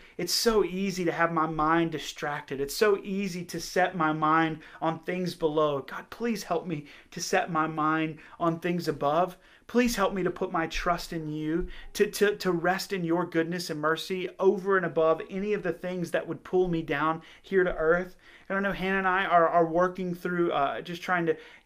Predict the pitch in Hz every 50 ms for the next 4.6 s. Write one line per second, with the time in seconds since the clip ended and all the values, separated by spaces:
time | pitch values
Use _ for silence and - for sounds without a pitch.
0 | - - - - 202 196 - 190 175 - 180 160 - - - 220 226 220 214 202
1 | 190 170 - 175 165 165 180 196 - 196 175 - 190 196 175 202 170 185 180 190
2 | 190 180 185 185 170 165 - 180 185 196 190 190 196 - - 202 202 202 180 180
3 | 196 185 170 160 170 165 - 196 185 180 170 165 - - - 156 156 160 165 175
4 | 180 160 147 156 147 143 147 156 175 190 202 196